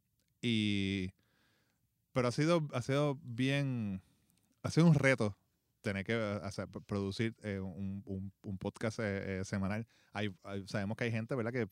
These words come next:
que tiene sus podcasts diarios, que tiene que ser otro reto más, eh, to-, totalmente diferente. Pero de verdad que yo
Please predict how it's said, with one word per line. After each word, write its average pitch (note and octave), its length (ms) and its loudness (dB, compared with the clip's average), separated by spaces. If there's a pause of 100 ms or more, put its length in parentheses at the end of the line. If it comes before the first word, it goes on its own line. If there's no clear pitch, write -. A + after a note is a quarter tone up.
que F#2+ 180 -6 (140)
tiene G2+ 200 -4
sus A2 120 -6
podcasts A2+ 380 -8
diarios, G#2 460 -2
que F#2+ 140 -6 (100)
tiene G2+ 180 -6
que G#2+ 80 -2
ser A2+ 160 -4 (400)
otro A2 240 2
reto A2 280 2
más, G#2+ 240 -2
eh, G2+ 60 -6 (200)
to-, A#2 140 -6
totalmente G#2 440 -4
diferente. A#2 500 -4 (500)
Pero A2+ 760 2 (140)
de A#2 180 0
verdad A#2 180 2
que C#3+ 140 -4
yo A#2+ 260 -2